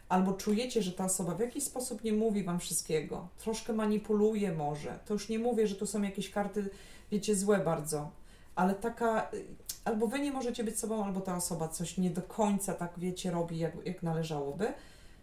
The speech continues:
mm, to te karty nie mówią o tym, żebyście tą znajomość, e, zostawili. Raczej mówią o, mówi o tym, żeby podjąć działania, e, w związku z tą znajomością. Nie wiem jakie. Natomiast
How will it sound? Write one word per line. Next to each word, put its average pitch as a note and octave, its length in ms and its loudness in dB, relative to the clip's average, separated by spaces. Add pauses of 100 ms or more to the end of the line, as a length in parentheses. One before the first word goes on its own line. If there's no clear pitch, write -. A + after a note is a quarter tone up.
(360)
mm, E3 540 2 (360)
to A#3+ 100 -2
te B3+ 120 -6
karty A#3+ 260 -2
nie A#3 100 2
mówią E4+ 200 0
o G#3+ 80 0
tym, G#3+ 140 0
żebyście F#3+ 320 -4
tą F#3+ 160 0
znajomość, F3 760 0
e, D3+ 200 0
zostawili. D#3 760 -4 (160)
Raczej F#3 320 -2
mówią A#3+ 360 0
o, G#3 160 -2 (160)
mówi G#3 300 2
o G#3+ 80 -2
tym, G#3+ 160 -2
żeby F#3 180 -2
podjąć D#4 460 -4
działania, D3+ 500 -2 (1160)
e, E3 280 4
w E3 40 0
związku F3+ 380 0
z - 60 -2
tą F3 140 2
znajomością. D#3+ 720 0
Nie F3+ 140 2
wiem D4 160 -2
jakie. D#3 460 -4 (260)
Natomiast F#3 840 0